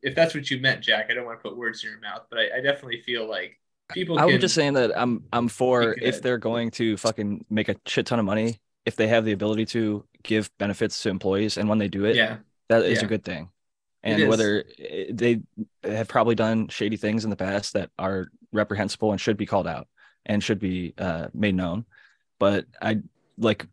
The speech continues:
Speaker 2: Google as an example, they pay their employees fucking super well, but they have certain business practices that are maybe unethical. So there's,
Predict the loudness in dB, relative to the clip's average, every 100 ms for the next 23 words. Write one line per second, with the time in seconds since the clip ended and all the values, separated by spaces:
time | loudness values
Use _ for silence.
0 | _ _ -12 -4 2 4 4 4 2 0
1 | -2 -4 0 2 2 4 4 2 2 0
2 | -2 -4 -2 -2 -2 0 0 0 0 0
3 | -2 -10 _ _ _ 0 2 -2 -20 _
4 | 2 4 4 2 -2 2 4 6 4 0
5 | _ 0 0 0 -4 -2 -2 0 0 2
6 | 2 2 2 2 2 0 0 -2 -2 4
7 | 6 6